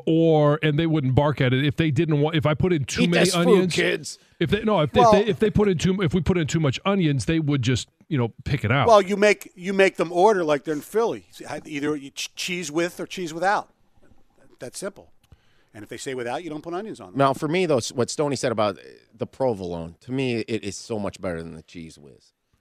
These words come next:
Speaker 3: Yes, it is,
Speaker 1: Mm.
Speaker 3: absolutely.
Speaker 1: See, I'm a big cheese whiz fan.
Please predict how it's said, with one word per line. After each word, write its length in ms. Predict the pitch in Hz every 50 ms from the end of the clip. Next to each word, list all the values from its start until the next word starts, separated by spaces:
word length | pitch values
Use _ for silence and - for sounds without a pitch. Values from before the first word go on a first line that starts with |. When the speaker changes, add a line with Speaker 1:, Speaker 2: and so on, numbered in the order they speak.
| _ _ _
Speaker 3:
Yes, 380 | 156 190 254 262 165 - 131 113
it 80 | 110
is, 220 | 107 107 104 101 98
Speaker 1:
Mm. 60 | 95
Speaker 3:
absolutely. 540 | 95 92 90 90 127 151 170 - 80 82 80 71 _ _ _
Speaker 1:
See, 400 | - - - - - 143 135 131
I'm 180 | 131 139 151 147
a 60 | 131
big 280 | 107 135 131 120 107 -
cheese 360 | - - 135 123 120 107 95
whiz 320 | 95 110 104 95 90 -
fan. 600 | - - - - 117 110 101 90 85 71 82 92